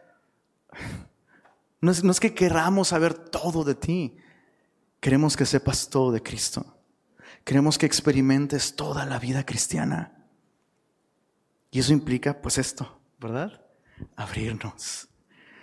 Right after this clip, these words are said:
Simplemente esto, eh, esto ahorita es así como,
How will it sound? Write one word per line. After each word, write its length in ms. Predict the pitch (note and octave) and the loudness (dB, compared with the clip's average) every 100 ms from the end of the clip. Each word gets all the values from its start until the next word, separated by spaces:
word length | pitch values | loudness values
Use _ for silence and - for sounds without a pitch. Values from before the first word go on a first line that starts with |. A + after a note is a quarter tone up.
| - - - _ _ _ _ _ _ _ _ _ _ _ _ _ _ | -20 -20 -20 _ _ _ _ _ _ _ _ _ _ _ _ _ _
Simplemente 600 | - F3+ F3 E3 D#3+ D#3+ | 0 2 4 2 0 -2
esto, 300 | D#3+ - D3 - | -4 -4 -6 -2
eh, 280 | C#3+ - D#3+ | 0 2 2
esto 260 | E3 - | 2 4
ahorita 300 | D3+ D#3+ C#3 | 4 4 2
es 160 | B2+ C3+ | 0 -2
así 140 | B2 | -2
como, 320 | C3 A#2 C3 | 0 -2 -4